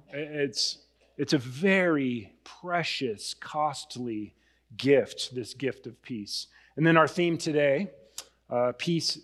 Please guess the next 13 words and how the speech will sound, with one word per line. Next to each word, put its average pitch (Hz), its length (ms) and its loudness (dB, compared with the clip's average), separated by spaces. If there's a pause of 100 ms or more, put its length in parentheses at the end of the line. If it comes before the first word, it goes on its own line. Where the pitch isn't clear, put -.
(160)
the 131 100 -2
gift 123 540 0
of 123 200 -10
peace. - 560 -8 (380)
Psalm 151 360 8
twenty-nine, 147 1080 0
"The 135 100 -2
Lord 127 320 -2
blesses 131 460 0
his 131 140 -10
people 127 360 -6
with 110 220 -12
peace." 160 680 -6